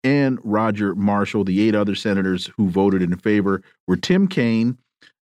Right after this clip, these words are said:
Democrat from Virginia, Bernie Sanders, Independent from Vermont, Peter Welch, Democrat from Vermont, Jeff, uh, Merkley, Democrat from Oregon,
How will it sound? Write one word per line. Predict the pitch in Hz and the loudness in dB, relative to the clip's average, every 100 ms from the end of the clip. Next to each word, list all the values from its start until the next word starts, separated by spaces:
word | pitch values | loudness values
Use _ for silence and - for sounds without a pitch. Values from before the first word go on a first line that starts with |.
| - | -2
Democrat | 110 113 - 117 107 | 0 2 2 -2 0
from | 98 | -2
Virginia, | 87 87 139 143 | -2 0 2 2
Bernie | 120 95 92 | 0 0 0
Sanders, | 92 - 135 139 139 135 120 - | -2 -2 0 2 0 -2 -6 -4
Independent | 107 98 120 110 98 | -2 0 0 0 0
from | 95 82 | -2 -2
Vermont, | 82 107 131 131 - | 0 2 2 -2 -4
Peter | - 90 82 | -4 -2 0
Welch, | 85 123 143 143 - | 0 2 2 -2 -6
Democrat | - 107 107 113 101 - | -2 0 0 -2 -4 -2
from | 95 | -4
Vermont, | 87 90 104 110 101 | 0 2 2 0 -4
Jeff, | - 104 107 - - _ _ | -2 -2 -2 -4 -20 _ _
uh, | - 85 76 - _ _ _ _ | 0 0 0 -6 _ _ _ _
Merkley, | 95 113 135 135 131 131 _ _ _ _ - | 0 0 2 0 0 -2 _ _ _ _ -2
Democrat | 110 107 117 104 - | 0 2 0 -2 -2
from | 90 90 - | -2 -2 0
Oregon, | 147 160 151 151 147 | 2 2 0 -2 -2